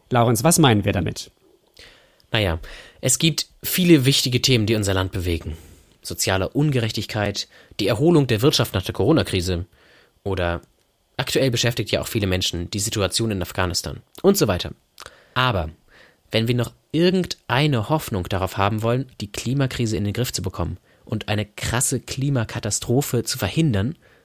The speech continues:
Speaker 2: dann müssen wir hier und jetzt und heute anfangen, in allen Sektoren wirksame Klimaschutzmaßnahmen zu ergreifen.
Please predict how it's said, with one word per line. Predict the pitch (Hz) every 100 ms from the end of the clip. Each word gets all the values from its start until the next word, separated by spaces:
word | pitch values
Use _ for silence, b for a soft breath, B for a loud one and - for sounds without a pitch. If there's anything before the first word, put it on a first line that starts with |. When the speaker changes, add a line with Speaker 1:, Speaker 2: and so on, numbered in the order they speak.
| b b _ _ _ _ _ -
Speaker 2:
dann | 104
müssen | 117 135 113
wir | 101 -
hier | - - 165 165 165
und | - 110 -
jetzt | 98 113 131 -
und | 107 98 -
heute | 131 131 - -
anfangen, | - 107 - 87 87 101 b b b b _ -
in | 107 -
allen | 104 127 131
Sektoren | 113 - 120 104 104 -
wirksame | 101 107 - 104 98
Klimaschutzmaßnahmen | - 104 92 - 82 85 92 85
zu | -
ergreifen. | 87 - 71 -